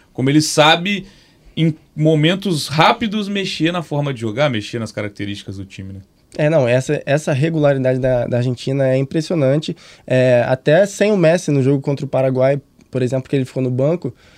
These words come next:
Speaker 2: é, o time massacrou, assim, o Paraguai poderia ter feito até um resultado bem maior do que foi, e criando oportunidades e, e até desperdiçando algumas, enfim, mas é, é, a, a Argentina implementa o jogo dela e, e se impõe independente do adversário, independente do momento, independente da escalação.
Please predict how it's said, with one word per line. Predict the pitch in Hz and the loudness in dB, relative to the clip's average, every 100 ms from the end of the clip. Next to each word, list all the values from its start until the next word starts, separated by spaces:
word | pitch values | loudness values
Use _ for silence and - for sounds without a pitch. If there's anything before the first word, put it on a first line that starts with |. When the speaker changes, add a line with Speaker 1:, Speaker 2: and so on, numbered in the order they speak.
| _ - | _ -4
Speaker 2:
é, | 123 123 135 | 2 4 4
o | 147 | 0
time | - 151 202 339 - | 0 0 0 -4 -4
massacrou, | 135 143 123 - 175 196 | -2 -2 -4 0 4 4
assim, | 143 147 | 2 -2
o | |
Paraguai | 135 135 135 147 - | 0 0 2 0 -2
poderia | 147 143 156 | 2 2 2
ter | 151 | 0
feito | 143 160 156 | 0 0 0
até | - 143 | 0 2
um | 170 175 | 2 2
resultado | 151 151 151 151 143 127 _ - | 0 0 0 0 -2 -6 _ -4
bem | 135 | 0
maior | 160 147 139 | 2 2 0
do | |
que | 139 | -6
foi, | - 135 139 180 - _ _ _ | -8 0 0 0 -4 _ _ _
e | 135 135 | -2 -2
criando | - 151 160 | 2 4 4
oportunidades | 165 156 160 143 123 131 160 151 127 123 | 2 -2 0 0 2 4 4 2 0 -2
e, | 127 117 117 - | -2 -2 -6 -8
e | - | -6
até | 120 139 147 | -4 0 0
desperdiçando | 135 - 131 - 131 | 0 0 -2 0 -2
algumas, | 123 123 151 143 143 | 0 0 2 2 -2
enfim, | 151 143 | -2 -2
mas | 123 127 | 0 2
é, | 139 127 120 - - _ - | 2 2 -2 -10 -20 _ -16
é, | - - - | -16 -16 -8
a, | 131 - 135 | -8 -6 -6
a | 151 | -2
Argentina | 151 139 143 160 170 | 0 0 2 2 4
implementa | 165 160 165 151 190 | 2 2 2 2 2
o | 170 | 0
jogo | 180 | 2
dela | 151 139 156 175 | 2 4 4 4
e, | 156 147 - | 4 2 0
e | 139 135 | -2 -2
se | - - | -4 -2
impõe | 156 151 139 143 170 185 - - | -2 0 0 2 2 -2 -4 -2
independente | 165 160 151 170 | -2 2 0 2
do | 165 | 0
adversário, | 156 147 - 143 | 0 0 0 0
independente | 160 151 139 147 160 | 0 -2 -2 -4 0
do | |
momento, | 147 131 135 156 | 0 2 0 0
independente | 143 143 135 139 | -2 -2 -4 -4
da | 139 | -4
escalação. | 131 135 135 - 127 139 | -4 -2 -2 -2 -2 -2